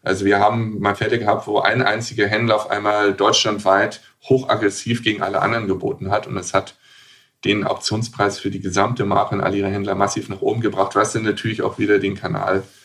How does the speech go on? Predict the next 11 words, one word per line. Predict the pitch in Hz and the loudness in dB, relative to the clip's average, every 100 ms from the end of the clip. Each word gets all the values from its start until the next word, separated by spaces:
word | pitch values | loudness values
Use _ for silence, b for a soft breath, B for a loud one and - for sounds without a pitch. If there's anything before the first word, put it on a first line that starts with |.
| b b | b b
um | 101 | -2
einiges | 98 95 98 95 | 0 2 0 -2
ineffizienter | - 101 - 85 - - | -2 -2 -2 -4 -4 -4
macht | - - - - _ _ - | -6 -8 -12 -20 _ _ -8
dahinter. | 92 95 110 | -6 -2 0
Also | 95 101 | 0 2
wenn | 113 | 2
es | 139 - | 2 2
geschickt | - - - - - | 2 2 2 -2 0
ausgesteuert | 117 - 147 147 131 131 135 | 2 2 -2 0 2 2 2
ist, | - 151 - - | -2 -2 -4 -6